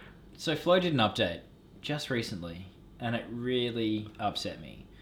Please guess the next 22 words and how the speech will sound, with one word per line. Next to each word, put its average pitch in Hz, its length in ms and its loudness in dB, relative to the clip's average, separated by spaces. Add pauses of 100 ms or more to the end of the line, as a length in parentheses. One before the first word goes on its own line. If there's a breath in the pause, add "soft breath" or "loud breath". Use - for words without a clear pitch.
(180 soft breath)
So - 120 -6
these 185 240 2
are 226 60 -6
the 214 80 4
guys 120 420 6
that 110 140 -2
did 107 160 2
the 101 80 0
U 113 320 2
I 107 180 0
for - 160 -10
Slack. - 540 -10 (340)
And 117 400 -2
as 131 220 2
we've 135 160 2
discussed 110 440 -2
in 107 60 -2
episode 123 420 0
one, 101 360 2 (180)
Slack - 400 0
is 98 80 0
amazing. 85 480 -2